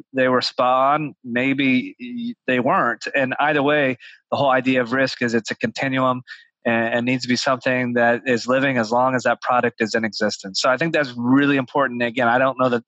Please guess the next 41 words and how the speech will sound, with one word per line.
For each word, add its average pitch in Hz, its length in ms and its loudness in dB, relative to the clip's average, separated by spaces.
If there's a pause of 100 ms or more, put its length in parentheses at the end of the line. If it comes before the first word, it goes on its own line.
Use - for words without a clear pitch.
all 131 180 4
those, 120 320 0 (460)
those 117 140 0
nuances 127 720 0 (280)
and 117 160 2
that 120 220 0 (120)
those 123 200 0
details 127 440 0
were 113 120 0
provided 117 440 0
in 117 80 -2
these 120 240 0
guidance 120 340 0
documents, 107 360 -2
but 123 100 2
I 123 40 2
want 131 240 0
people 127 280 -2
to, 113 180 -2 (140)
to 107 240 -4 (540)
remember 120 520 0
that 110 160 0 (340)
risk 131 300 -2
is 110 120 -2
not 123 220 0
just 117 340 -2
something 120 320 -2
you 113 140 2
do 123 240 0
during 117 300 0
the 104 40 -10
development 117 460 0
to 113 140 -4
support 117 500 -2
some 117 180 -4
sort 110 200 0
of 104 60 -2
regulatory 107 520 0
submission. 101 400 -4
This 113 180 -2
is, 113 200 -2